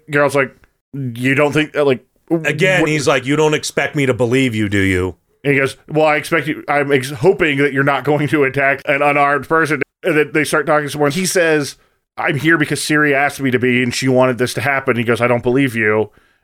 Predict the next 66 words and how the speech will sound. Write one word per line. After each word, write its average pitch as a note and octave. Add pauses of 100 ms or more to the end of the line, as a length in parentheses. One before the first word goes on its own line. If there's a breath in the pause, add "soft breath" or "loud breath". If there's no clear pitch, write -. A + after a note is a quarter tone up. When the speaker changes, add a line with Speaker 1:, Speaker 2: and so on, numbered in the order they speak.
(160 soft breath)
Speaker 1:
And C3+
then B2+
Ciri's C3
like, B2
"Well, C3+
do C3+
you C#3
believe B2
me?" G#2 (180)
And A#2+
she B2+
comes A#2+
out A#2+
and A2
is A2
like, A#2
"I A#2+
told A#2+
him A2+
to G2+
do F#2+
this." E2 (160)
Speaker 2:
Well, E3
there F#3
were E3
two G3
options, A#2+ (300)
because C3+
you F3+
have F3
the D#3
option D#3+
to A2+
say, C3
"I B2+
don't B2+
believe B2
you," A#2
or A#2
you A#2+
have A#2
the A#2+
option B2
to G#2
attack A2
him. - (160)
Speaker 1:
No, G2+
yeah. G2
I C#3
said, C3+
"I A#2+
don't G#2+
believe G2
you." G2
Speaker 2:
If B2+
I A#2+
remember A2+
correctly. G#2+ (160)
Speaker 1:
I D3+ (280)
Speaker 2:
I D#3
know G3
there F#3
was F3
an E3+
option D#3+
to D3+